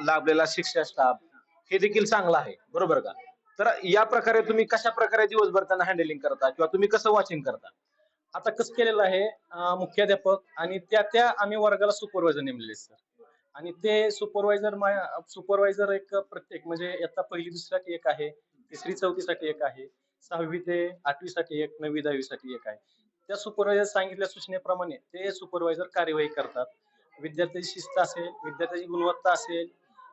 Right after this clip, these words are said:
Speaker 2: टेस्ट सिरीज असतील, पाचवी स्कॉलरशिपचं नियोजन असेल, आठवी स्कॉलरशिप नियोजन,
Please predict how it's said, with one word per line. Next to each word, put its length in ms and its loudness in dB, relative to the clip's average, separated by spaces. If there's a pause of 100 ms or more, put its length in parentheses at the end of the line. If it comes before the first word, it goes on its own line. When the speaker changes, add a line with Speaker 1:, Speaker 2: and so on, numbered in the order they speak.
(240)
Speaker 2:
टेस्ट 180 -2
सिरीज 300 -4
असतील, 380 -2 (320)
पाचवी 240 -2
स्कॉलरशिपचं 600 0
नियोजन 340 -4
असेल, 420 -4
आठवी 280 -6
स्कॉलरशिप 420 -4
नियोजन, 260 -6